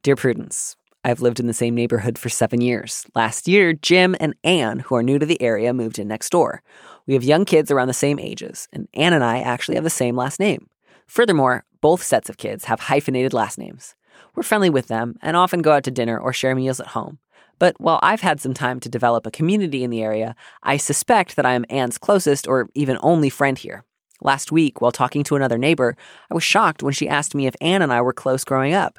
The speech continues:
seeing as how we're sisters. When I told her that we aren't, we just share a very common last name, she looked confused and said that Anne had told her she was my sister.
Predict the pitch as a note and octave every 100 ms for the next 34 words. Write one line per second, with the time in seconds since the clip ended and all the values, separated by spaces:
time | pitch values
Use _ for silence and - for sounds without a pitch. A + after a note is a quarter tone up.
0 | _ - B2+ A#2 A#2 A#2 G2 - D3 -
1 | - - - - _ _ _ - _ F#3
2 | F3+ - G#4+ F#3+ D#3 C#3+ E3+ E3 A#2+ -
3 | D3 D3 D3 - F#3+ E3+ D3 D3+ D3 -
4 | E3 E3 C#3+ C3 C3 - E3+ C3+ B2+ _
5 | _ - F3 E3+ - D#3 D3 - E3+ C#3
6 | F#2 - - C3+ C3+ C#3 - D#3+ D3+ C#3
7 | C3+ F3 D#3 D#3 D#3 E3 F3+ D#3+ C#3+ B2
8 | B2 - C#3+ C3+ C3+ A#2 G2 E2 - -
9 | -